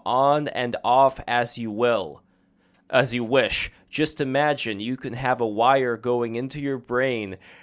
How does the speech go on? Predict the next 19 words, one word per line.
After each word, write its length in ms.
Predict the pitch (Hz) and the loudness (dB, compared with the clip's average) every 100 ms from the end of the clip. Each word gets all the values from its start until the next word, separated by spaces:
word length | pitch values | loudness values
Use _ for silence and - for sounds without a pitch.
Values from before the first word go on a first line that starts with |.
| - | -8
and 220 | 113 143 | -4 -2
you 100 | 143 | -2
could 200 | 135 135 | -2 -6
tap 320 | - 131 131 131 | 2 4 4 0
a 40 | |
button 600 | 117 131 143 127 117 110 - - _ | 2 4 4 2 -8 -8 -12 -20 _
and 240 | 131 123 117 | -2 -2 -2
you'd 320 | 113 135 120 | -6 -8 -6
be 140 | 123 | -6
happy. 600 | 113 139 135 - 101 71 _ _ | 2 6 6 4 -6 -8 _ _
Just 420 | - 127 - - - _ - | -4 -2 -2 -8 -16 _ -4
tap, 360 | - 156 - - _ - | 4 6 4 -4 _ -10
tap, 380 | - 131 110 - - | -2 0 0 -6 -8
tap. 380 | - 131 98 - _ _ 113 | 0 0 0 -8 _ _ 0
That 220 | 131 147 | 4 4
would 140 | 143 | 0
be 80 | 139 | -4
your 180 | 135 123 | -2 0
life. 480 | 123 127 113 - | 4 4 4 -4